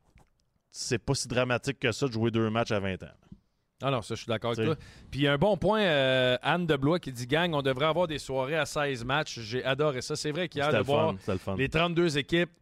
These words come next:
Speaker 2: je pense que ça a parti à six heures, puis ça montait à toutes les heures. C'était, euh, c'était vraiment assez le fun
Speaker 1: Malade,
Speaker 2: là-dessus,
Speaker 1: c'est
Speaker 2: là.
Speaker 1: vrai, Anne, c'est le fun.
Speaker 2: C'était vraiment, euh, vraiment un beau trip. Fait que c'était le moment Boston Pizza de cette semaine.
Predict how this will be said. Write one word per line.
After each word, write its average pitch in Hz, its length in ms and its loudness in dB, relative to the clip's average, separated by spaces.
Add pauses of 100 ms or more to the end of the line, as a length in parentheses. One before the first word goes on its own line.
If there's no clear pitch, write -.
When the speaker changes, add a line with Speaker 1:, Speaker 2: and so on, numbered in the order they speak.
(120)
Speaker 2:
je - 80 -14
pense 180 140 0
que 185 60 -4
ça 147 120 0
a 135 40 2
parti 160 480 -4
à 117 120 -2
six 139 360 -6
heures, 156 320 2 (400)
puis - 100 -16
ça 127 180 0
montait 135 340 0
à 143 80 0
toutes 160 220 -8
les 131 240 -2
heures. 143 300 0
C'était, - 140 -6
euh, 110 480 -6
c'était 113 180 -10
vraiment 127 260 -2
assez 139 220 0
le 117 80 -2
fun 110 160 2
Speaker 1:
Malade, 117 280 2
Speaker 2:
là-dessus, 107 140 0
Speaker 1:
c'est 123 60 2
Speaker 2:
là. 107 60 2
Speaker 1:
vrai, 117 160 2
Anne, 113 320 0
c'est 101 140 -8
le 92 60 -4
fun. 107 220 -4 (100)
Speaker 2:
C'était 117 240 -4
vraiment, 131 240 0
euh, 143 360 2
vraiment 135 240 2
un 156 60 2
beau 143 180 -2
trip. 180 200 -8
Fait 151 100 -8
que - 60 -10
c'était 165 260 -6
le 147 160 -2
moment 156 320 0 (100)
Boston 233 420 2
Pizza 202 280 2
de 185 80 2
cette 170 200 0
semaine. 165 380 2